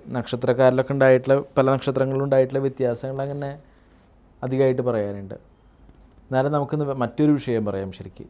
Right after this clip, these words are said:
ഇന്ന് ഈ ഓണക്കാലഘട്ടത്തോടനുബന്ധിച്ച് ഈ കച്ചവടങ്ങളെക്കുറിച്ചൊക്കെ പറയാനുള്ളൊരു സാഹചര്യമാണെന്ന് എനിക്ക് തോന്നുന്നു.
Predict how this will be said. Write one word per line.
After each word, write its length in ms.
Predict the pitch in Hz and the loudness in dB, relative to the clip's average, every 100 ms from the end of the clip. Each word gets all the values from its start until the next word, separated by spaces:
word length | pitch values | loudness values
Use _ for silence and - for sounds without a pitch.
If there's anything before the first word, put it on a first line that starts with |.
| _ | _
ഇന്ന് 160 | 117 117 | -10 -4
ഈ 80 | 123 | -2
ഓണക്കാലഘട്ടത്തോടനുബന്ധിച്ച് 1500 | 120 117 113 123 120 120 123 131 135 131 123 123 120 107 90 - _ _ _ _ | 0 -2 -2 -2 0 -4 -4 -4 -2 -2 -4 -4 -6 -8 -10 -16 _ _ _ _
ഈ 240 | 117 113 110 - | -6 -4 -6 -6
കച്ചവടങ്ങളെക്കുറിച്ചൊക്കെ 1000 | 113 - 147 147 156 156 156 156 - 131 | -8 0 2 2 2 0 0 -2 -4 -6
പറയാനുള്ളൊരു 640 | 131 131 127 127 123 123 123 | -2 0 0 0 -2 -2 -4
സാഹചര്യമാണെന്ന് 640 | - 117 107 107 113 107 | -4 -4 -4 -4 -4 -6
എനിക്ക് 160 | 104 104 | -8 -10
തോന്നുന്നു. 260 | 101 98 | -12 -14